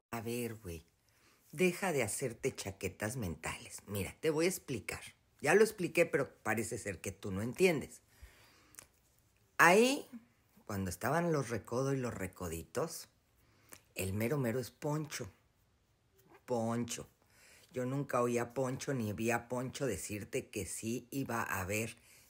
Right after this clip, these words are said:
dueto. O sea, los cantantes y los músicos pueden decir lo que se dé la chingada gana. El pedo es que los dueños de la banda lo acepten. No creo que lo acepten.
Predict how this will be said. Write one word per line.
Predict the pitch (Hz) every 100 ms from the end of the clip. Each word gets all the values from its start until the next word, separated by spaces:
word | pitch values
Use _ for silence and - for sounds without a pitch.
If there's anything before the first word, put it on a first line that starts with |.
| -
dueto. | 123 147 139 135 - - - -
O |
sea, | - 95
los | 87
cantantes | - 98 95 107 101 135 - - - -
y | 107
los | 104 120
músicos | 143 - 135 123 -
pueden | 113 117
decir | 113 104 113
lo | 107 -
que | -
se | 87
dé | 90 98 -
la | 101 98 92 -
chingada | - 82 80 87 110
gana. | 151 180 - -
El | 90 82
pedo | - 98 110 113
es | 120 - -
que | 123
los | 104 92 131
dueños | 151 156 151
de | 127 127
la | 120
banda | 117 123
lo | 110 107
acepten. | 107 131 139 - 101 - - _ _ _ - - - _
No | 143 165 170 175
creo | 165 151 143
que | -
lo | 139
acepten. | 135 - 143 147 - 104